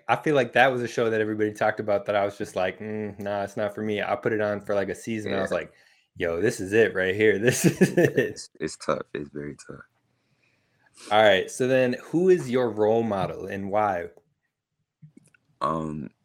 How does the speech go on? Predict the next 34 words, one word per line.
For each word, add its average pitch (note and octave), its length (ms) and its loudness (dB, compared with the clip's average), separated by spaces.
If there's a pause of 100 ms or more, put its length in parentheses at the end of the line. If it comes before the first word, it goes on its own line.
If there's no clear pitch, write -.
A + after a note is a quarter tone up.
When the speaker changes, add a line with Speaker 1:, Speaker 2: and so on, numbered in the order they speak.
(140)
Speaker 2:
I - 220 0
honestly F#2 400 -2
always D#2 280 -6
just D2+ 200 -12
say D2+ 120 -6
my C2+ 240 -8
mom, D2 280 -8
you A#1+ 100 -14
know, C2 180 -12
'cause, - 280 -16
you C2+ 60 -12
know, C#2 180 -12 (100)
it's - 200 -8
just, D#2+ 180 -4
it's D#2 140 -2
been D#2+ 200 2
me D#2 140 0
and D2 80 -6
her D2+ 160 -4
for C#2+ 140 -4
the C2+ 60 -2
last, C#2+ 360 -6
my, C#2 200 -8 (180)
my D2 160 -6
whole C#2+ 180 -4
life, C#2+ 260 -6
eighteen D2 320 -6
years, C#2+ 300 -12 (460)
you C2 120 -10
know, C#2+ 220 -4
and C2 240 -12
she's D2+ 240 -6
shown D2 300 -6
me, C2+ 80 -10